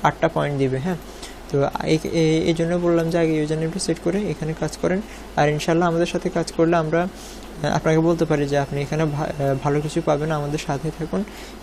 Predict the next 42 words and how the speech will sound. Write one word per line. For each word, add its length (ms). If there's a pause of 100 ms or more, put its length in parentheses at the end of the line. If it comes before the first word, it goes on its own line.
আর 380
আমরা 280
অনেক 240
দিন 180
পরে 200
আমাদের 260
চ্যানেলটা 340
ওপেন 200
করলাম 300
আর 100 (100)
কি। 100 (520)
আহ, 300
এর 120
মধ্যে 280
অনেক 300 (360)
সময় 260
পার 160
হয়ে 180
গেছে, 280
অনেকগুলো 500
প্রজেক্ট 320
চলে 200
গেছে। 220
নিত্য 240
নতুন 380
যে 180
প্রজেক্টগুলো 400
আছে 200
এগুলো 240
আমরা 240 (360)
রিসার্চ 400
করে 140
আপনাদের 300
মধ্যে 220
শেয়ার 240
করব। 300 (480)
আহ, 400
আপনারা 320
আমাদের 200
সাথে 300
থাকবেন 260
ইনশাল্লাহ 400